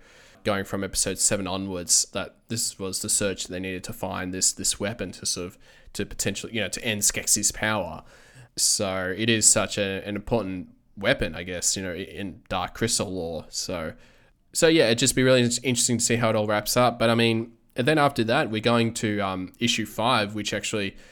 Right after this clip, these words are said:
goes, you know, with, with an all new story. I mean, as we know, each four issues are about a different arc. Issue five is gonna be really interesting because of the start of a new story, and, um, it's all about our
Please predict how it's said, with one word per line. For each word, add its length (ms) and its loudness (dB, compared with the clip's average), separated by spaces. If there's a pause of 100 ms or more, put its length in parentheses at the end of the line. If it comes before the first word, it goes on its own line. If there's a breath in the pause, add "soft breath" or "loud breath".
(720 soft breath)
goes, 560 4 (120)
you 120 2
know, 100 -2
with, 260 -4
with 160 4
an 280 0
all 240 4
new 160 2
story. 440 2
I 80 0
mean, 380 -4 (140)
as 180 2
we 120 -4
know, 200 2
each 240 -4
four 220 -2
issues 320 -4
are 60 -4
about 280 -2
a 20 -8
different 360 -8
arc. 480 -4 (360)
Issue 240 2
five 280 4
is 100 2
gonna 140 -2
be 100 -8
really 240 -6
interesting 300 -6
because 280 -4
of 80 -10
the 60 -12
start 320 4
of 60 -10
a 20 -8
new 200 -6
story, 600 0 (540 soft breath)
and, 320 0
um, 480 0
it's 180 0
all 140 6
about 240 4
our 280 4